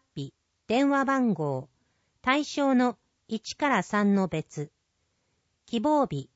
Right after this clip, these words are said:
三つまで。を明記し、健康課へ。障害のある方。日時、十二月二日木曜、午前九時から十一時。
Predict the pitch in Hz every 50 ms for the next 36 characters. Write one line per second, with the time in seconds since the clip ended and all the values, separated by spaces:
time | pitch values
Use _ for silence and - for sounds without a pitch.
0 | _ _ _ 180 180 170 - - - 226 196 175 139 - 131 - - _ _ _
1 | _ _ _ _ _ _ _ - 202 208 208 226 233 240 226 - - - - -
2 | 151 143 - _ _ _ _ _ _ - 240 240 254 233 - 247 226 220 208 -
3 | - 180 175 165 160 165 - _ _ _ _ _ _ _ _ _ _ _ _ _
4 | _ _ _ _ _ _ _ _ _ _ _ _ _ _ _ _ _ _ _ -
5 | - - 302 311 311 294 302 302 294 285 285 277 277 247 214 - - - - -
6 | 139 131 - _ _ _ _ _ _ _ _ _ _ _ _ _ _ _ _ _
7 | _ - 262 262 - - 214 180 143 143 143 - _ _ _ _ _ _ _ _
8 | _ _ - - 262 294 302 294 302 277 285 277 - 269 262 - - - - -
9 | 226 - - 233 220 208 - 196 202 196 - - 262 247 247 247 208 160 127 135
10 | - _ _ _ _ _ _ _ _ - 285 302 240 277 269 226 185 - - 277
11 | 226 254 247 - 190 180 165 156 - - 185 202 208 196 175 - - 196 165 -
12 | 123 123 -